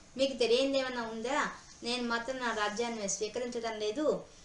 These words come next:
నేను ఇది రాముడికి చెందింది కాబట్టి రాముడే దాన్ని పరిపాలన చేయాలి" అని చెప్పగానే భరద్వాజ్, "నాకు తెలుసు నీ సంగతి" అని చెప్పి,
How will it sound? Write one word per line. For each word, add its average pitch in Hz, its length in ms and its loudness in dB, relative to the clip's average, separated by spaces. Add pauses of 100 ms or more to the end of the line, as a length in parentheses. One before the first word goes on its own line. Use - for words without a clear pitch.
(200)
నేను 247 200 -2
ఇది 220 240 6
రాముడికి 269 540 4
చెందింది 240 260 0
కాబట్టి 196 580 0 (120)
రాముడే 214 420 2
దాన్ని 226 260 -2
పరిపాలన 196 400 -4
చేయాలి" 185 520 -4 (160)
అని 202 180 -8
చెప్పగానే 185 640 -6 (180)
భరద్వాజ్, 202 460 0
"నాకు 190 220 -2
తెలుసు 240 260 -4
నీ 208 80 -4
సంగతి" 196 400 -4
అని 185 160 -2
చెప్పి, 175 360 -2